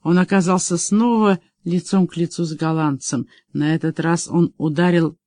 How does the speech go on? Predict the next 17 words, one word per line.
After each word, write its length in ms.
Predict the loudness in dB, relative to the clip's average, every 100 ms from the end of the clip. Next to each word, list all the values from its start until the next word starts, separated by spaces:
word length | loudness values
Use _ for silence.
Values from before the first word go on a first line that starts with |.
| -4
правой 720 | 2 4 4 2 -2 -6 _ -14
в 140 | -10
живот 440 | -4 -2 -2 -4 -8
противника, 920 | -14 -10 0 2 4 2 0 -4 -6 _ _ _ _ _ 0
не 140 | 2
заботясь 640 | 4 4 4 2 2 -2
о 140 | 0 0
том, 260 | 0 0
что 300 | 0 -2 -4
подумают 520 | -2 0 2 2 2 0
окружающие. 1040 | -4 -4 0 0 0 -2 -6 -10 -12 -14 _ _ _ _ _ _ _ _ _ _
Услышал 640 | 0 2 4 4 4 2 2
удивлённый 920 | 0 4 4 4 4 4 4 4 2
женский 800 | 0 0 2 0 -2 -8 -4 -4 -6
возглас — 1040 | -6 -4 -4 -6 -8 -6 -6 -10 -14 -14 _ _ _ _
мужской 720 | 0 2 2 -4 -2 0 0 -4 _
окрик, 720 | 0 4 4 2 0 0 -2